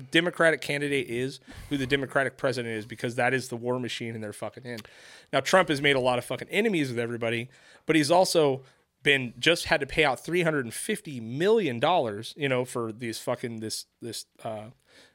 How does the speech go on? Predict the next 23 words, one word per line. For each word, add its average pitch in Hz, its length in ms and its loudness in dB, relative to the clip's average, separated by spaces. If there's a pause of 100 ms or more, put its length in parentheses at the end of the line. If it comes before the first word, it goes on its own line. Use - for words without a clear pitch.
court 180 240 2
case 131 220 2
that 117 100 -4
he 110 60 -8
just 107 200 -8
got 107 220 -4
done 110 300 -12
with. 117 160 -8 (440)
Three 143 180 0
hundred 151 200 2
fifty 143 300 -6
million 127 280 0
dollars 123 280 4
was 110 100 -10
the 110 60 -14
payout. 113 420 -6 (500)
And 143 140 2
he's 190 240 0
gonna 190 160 4
spend 127 480 -2 (240)
all 175 240 6
four 170 300 2
years 120 420 -4